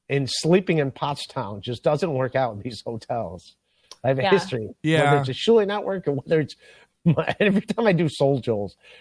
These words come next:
Speaker 1: there's a problem with
Speaker 3: She
Speaker 1: me
Speaker 3: has
Speaker 1: and
Speaker 3: no idea what he's talking about. She doesn't know that far back. Again, it's six months. But she doesn't know the Soul Joel's, Pottstown, Poster,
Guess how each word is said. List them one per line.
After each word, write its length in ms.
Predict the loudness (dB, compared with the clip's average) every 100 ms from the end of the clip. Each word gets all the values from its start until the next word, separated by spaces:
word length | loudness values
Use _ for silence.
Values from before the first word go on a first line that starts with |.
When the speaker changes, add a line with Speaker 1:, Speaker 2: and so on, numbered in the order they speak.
| -4
Speaker 1:
there's 80 | -4
a 60 |
problem 320 | -2 0 0 2
with 80 | 4
Speaker 3:
She 80 |
Speaker 1:
me 40 | 4
Speaker 3:
has 120 | 4
Speaker 1:
and 180 | 2 2
Speaker 3:
no 200 | 2 4
idea 300 | 4 4 2
what 80 | 0
he's 140 | -4
talking 280 | 0 0 -2
about. 280 | -8 -12 -16
She 180 | -10 -2
doesn't 400 | 2 2 0 0
know 180 | 2 4
that 220 | 2 2
far 220 | 0 2
back. 440 | 2 2 2 -4 -4
Again, 340 | 0 2 0
it's 140 | -4 -4
six 200 | -2 0
months. 440 | 2 0 -4 _ _ _ _ _ _
But 100 | -10 -4
she 120 | 0
doesn't 260 | 0 0
know 120 | 0 0
the 80 | 0
Soul 320 | 0 -2 -2
Joel's, 460 | -2 0 0 -2 -4
Pottstown, 880 | -2 -2 -4 -4 -2 0 -2 -4 -2
Poster, 960 | 0 0 -2 -6 -4 -4 -2 -2 -4